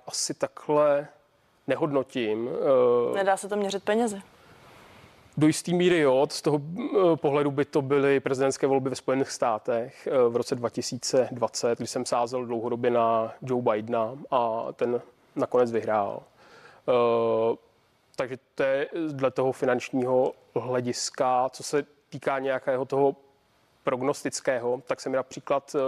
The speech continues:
Speaker 1: povedlo dost brzo odhadnout, že bude v loňských sněmovních, eh, volbách vysoká účast, že bude nejvyšší od roku,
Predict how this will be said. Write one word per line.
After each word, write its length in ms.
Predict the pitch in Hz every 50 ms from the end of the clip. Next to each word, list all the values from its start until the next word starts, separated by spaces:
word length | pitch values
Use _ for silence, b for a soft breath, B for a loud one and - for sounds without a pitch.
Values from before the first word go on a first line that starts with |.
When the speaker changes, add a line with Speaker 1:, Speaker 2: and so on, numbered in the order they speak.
| 131
Speaker 1:
povedlo 640 | 127 - - 131 123 127 123 123 135 131 127 127 120 - b b b b b b b b b b b b -
dost 280 | 135 139 135 135 127 131 131 135 _ _ -
brzo 320 | 143 147 135 131 139 151
odhadnout, 600 | 139 143 135 131 135 131 135 135 131 135 135 131
že 160 | 135 - 147 131
bude 280 | 127 131 131 135 131
v 80 | 123 131
loňských 280 | 127 127 - - -
sněmovních, 520 | - 143 127 127 123 131 131 127 - - -
eh, 40 | 147 135 131 127 127 127
volbách 480 | 131 135 127 127 131 123 127 123 123 147 - _ _ _ _ _
vysoká 380 | 143 139 135 - 143 - 135 123
účast, 320 | 117 113 - - 110 107
že 140 | 117 117 120
bude 300 | 120 123 123 113 120 127 - - - _ -
nejvyšší 480 | 123 120 113 117 117 - - - 120 -
od 140 | - 120 -
roku, 560 | 117 110 - _ - 123 123 120 117 120